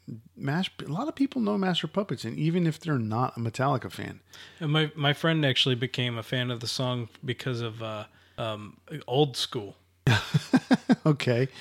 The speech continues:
Speaker 2: Because it, it, it plays when they're taking all the kids, they've got a van, they're driving around,
Speaker 1: Mm-hmm.
Speaker 2: and they're, they're picking up all their pledges.
Speaker 1: Right.
Speaker 2: And, and it's, it's the song that's playing.
Speaker 1: Yeah, I mean, even Anthrax sampled it for I'm the Man.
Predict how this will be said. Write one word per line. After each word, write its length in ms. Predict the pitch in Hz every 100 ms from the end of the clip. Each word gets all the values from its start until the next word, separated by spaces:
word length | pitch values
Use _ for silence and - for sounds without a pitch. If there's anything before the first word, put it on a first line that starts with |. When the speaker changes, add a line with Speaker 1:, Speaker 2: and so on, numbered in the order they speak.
| -
Speaker 2:
Because 360 | 160 - 143 127
it, 100 | 139 135 127
it, 100 | 147
it 160 | 139 120
plays 360 | - 143 139 127
when 140 | 127
they're 240 | 117 117 - 135 -
taking 360 | - 139 147 127
all 120 | 120
the 100 | 113
kids, 420 | - 143 127 120 131
they've 220 | 117 127 117
got 120 | 120
a 60 | 107
van, 460 | 123 127 123 110 - -
they're 80 | 123
driving 360 | 120 123 120 117
around, 460 | 117 123 120 117 - -
Speaker 1:
Mm-hmm. 260 | 156 117 127
Speaker 2:
and 120 | 123
they're, 180 | 120 117
they're 160 | 113 117
picking 360 | - 135 135
up 160 | 120 -
all 140 | 117
their 120 | 117 107
pledges. 600 | - 143 131 117 101 - _ -
Speaker 1:
Right. 320 | 131 127 117
Speaker 2:
And, 240 | 120 113 104
and 180 | 117 117
it's, 200 | 107 -
it's 360 | 131 120 -
the 100 | - 123
song 240 | 131 117
that's 120 | 104
playing. 400 | - 127 113 104 - _ -
Speaker 1:
Yeah, 160 | 135
I 40 | 110
mean, 160 | 120
even 260 | - 143 131
Anthrax 500 | 117 139 127 107 -
sampled 400 | - 110 101 98
it 120 | 101 _ _ _
for 380 | - 113 104 -
I'm 180 | - 117
the 80 | 110
Man. 340 | 107 127 104